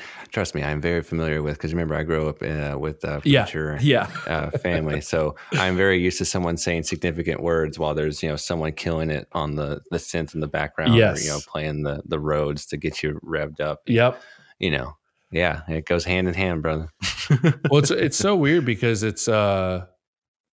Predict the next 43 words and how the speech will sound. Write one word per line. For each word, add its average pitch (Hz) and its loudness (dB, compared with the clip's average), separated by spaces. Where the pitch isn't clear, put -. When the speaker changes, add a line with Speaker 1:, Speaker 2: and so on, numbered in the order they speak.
Speaker 2:
uh, - -8
you 139 4
know, 110 4
it's, - -2
it's 120 -2
so, - 0
that 127 0
can 151 -2
so 120 0
go 113 2
either 104 2
way, 101 0
you 131 6
know, 127 6
even 123 2
to 127 -2
my 113 2
point 127 -4
I 107 0
was 98 4
Speaker 1:
Mm. 90 4
Speaker 2:
making 85 2
about 98 0
n-, 107 -6
normally 104 0
not 98 -2
liking 98 -4
tracks 139 -2
like 87 -6
that. - -10
Speaker 1:
Yeah. 78 -2
Speaker 2:
A 113 6
lot 110 4
of 160 4
times 101 -4
that 101 0
sort 101 -2
of 95 -4
thing 98 -2
can 101 -4
be, 101 0
and 113 4
I, 120 4